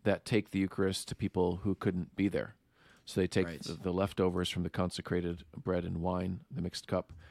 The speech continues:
Speaker 1: and they take it to the homes of the folks who couldn't, couldn't be there. So the deacons are now, uh, clearly in view as having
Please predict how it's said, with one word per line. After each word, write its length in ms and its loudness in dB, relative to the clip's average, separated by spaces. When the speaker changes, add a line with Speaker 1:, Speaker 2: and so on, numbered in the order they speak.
Speaker 1:
and 120 2
they 80 2
take 280 0
it 140 -6
to 100 -8
the 120 -4
homes 360 0
of 120 -4
the 80 -10
folks 320 -4
who 80 -4
couldn't, 420 -6
couldn't 180 -2
be 120 2
there. 120 2
So 240 4
the 80 2
deacons 560 2
are 100 4
now, 540 4
uh, 120 -6
clearly 460 6
in 140 0
view 360 0
as 140 -4
having 420 2